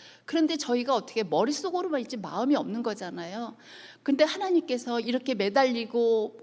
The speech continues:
정말 울부짖고 제가 주님께 몸부림치며 했을 때, 하나님께서 저에게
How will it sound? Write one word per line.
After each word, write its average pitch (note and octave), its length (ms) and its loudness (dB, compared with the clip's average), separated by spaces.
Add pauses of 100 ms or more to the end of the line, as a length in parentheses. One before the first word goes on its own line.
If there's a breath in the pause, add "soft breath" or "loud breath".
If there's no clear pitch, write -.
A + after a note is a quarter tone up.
(140)
정말 C4+ 400 2
울부짖고 C4+ 640 0
제가 G3 260 -8
주님께 G#3+ 460 -8
몸부림치며 G#3+ 640 -2
했을 C#4 280 -6
때, - 360 -6 (280 loud breath)
하나님께서 D4 640 2
저에게 G3+ 800 -6